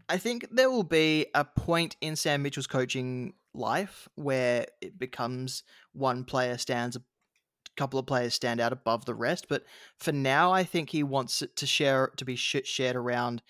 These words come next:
fairly evenly. So I don't think there's too much on the Hawthorn side to, uh, look forward to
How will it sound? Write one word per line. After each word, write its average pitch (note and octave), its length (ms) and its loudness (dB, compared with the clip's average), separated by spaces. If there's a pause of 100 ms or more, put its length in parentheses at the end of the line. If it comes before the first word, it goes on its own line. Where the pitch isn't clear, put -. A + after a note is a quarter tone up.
(300)
fairly F3 600 4
evenly. C3 520 0
So C#3 140 -2
I C3+ 40 2
don't D#3+ 260 2
think G3 140 -2
there's E3 140 -4
too D3+ 320 -4
much D3 320 0 (420)
on C3+ 200 0
the C3 140 -2
Hawthorn B2+ 520 -2
side A#2 480 -2 (260)
to, B2 460 -4 (640)
uh, A#2+ 200 -4
look F3+ 200 0
forward F3+ 400 0
to D3 420 0